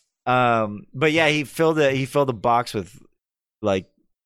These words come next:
cat shit and, and clumps of cat litter, and someone walked off with it.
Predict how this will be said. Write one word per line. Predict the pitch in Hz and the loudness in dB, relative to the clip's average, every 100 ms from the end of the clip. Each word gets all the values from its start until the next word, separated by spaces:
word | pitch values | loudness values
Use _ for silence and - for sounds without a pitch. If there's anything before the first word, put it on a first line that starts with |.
| _ _ _ - | _ _ _ -4
cat | 104 110 | -2 -2
shit | - 104 92 - _ _ _ _ _ _ _ _ _ _ | -2 -4 -6 -8 _ _ _ _ _ _ _ _ _ _
and, | 107 95 92 | -10 -8 -10
and | - 95 90 95 - | -10 -10 -12 -16 -14
clumps | - 101 101 - | -8 -6 -6 -8
of | 98 82 - _ _ _ _ _ _ - | -8 -10 -18 _ _ _ _ _ _ -6
cat | 104 101 | -4 -4
litter, | - 95 90 82 _ _ _ _ _ _ _ - | -6 -8 -8 -12 _ _ _ _ _ _ _ -18
and | 90 | -14
someone | - 92 90 90 | -10 -10 -8 -6
walked | 92 87 | -6 -6
off | 98 92 - | -6 -6 -8
with | 95 | -8
it. | 87 | -8